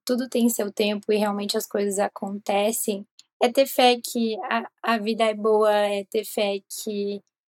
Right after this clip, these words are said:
a gente vai s-, se surpreender. E que a vida é isso, né? A gente tem desafios, a gente tem momentos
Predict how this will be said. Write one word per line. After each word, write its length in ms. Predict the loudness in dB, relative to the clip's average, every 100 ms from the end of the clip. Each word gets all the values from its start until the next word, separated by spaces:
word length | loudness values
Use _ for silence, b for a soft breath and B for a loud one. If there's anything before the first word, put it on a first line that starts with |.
| -2
a 80 |
gente 220 | 0 0 0
vai 200 | 2 2
s-, 280 | -2 -8 -10
se 180 | -8 -4
surpreender. 840 | -2 -2 -2 -2 -2 -4 -4 -6 -10 _
E 160 | -6 -6
que 320 | -4 -2 0 2
a 100 | 2
vida 260 | 2 0
é 80 | 0 0
isso, 220 | -4 -4 -2
né? 260 | 0 0
A 100 | 0
gente 260 | -2 -4 -4
tem 180 | -4 -4
desafios, 640 | -2 -4 -4 -4 -2 -2
a 40 |
gente 200 | -4 -4
tem 140 | -6 -6
momentos 600 | -6 -6 -8 -8 -10